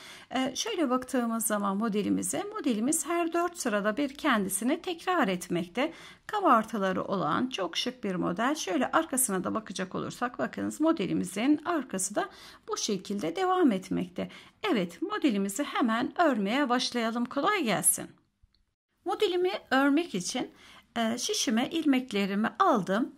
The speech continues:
ve modelimi örmeye başlıyorum. Sadece ilmeklerimi aldım. Şimdi düz olarak bütün ilmeklerimi örüyorum. Birinci ilmeğimi boş alıyorum. İkincisini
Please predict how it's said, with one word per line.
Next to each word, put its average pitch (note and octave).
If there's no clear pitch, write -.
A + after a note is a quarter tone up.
ve G#4
modelimi B3+
örmeye C#4
başlıyorum. G3+
Sadece C4+
ilmeklerimi G#3
aldım. B3+
Şimdi F4+
düz G4+
olarak A3
bütün G#4
ilmeklerimi F#3+
örüyorum. F3
Birinci F#4+
ilmeğimi F#3
boş F4
alıyorum. F#3
İkincisini A3+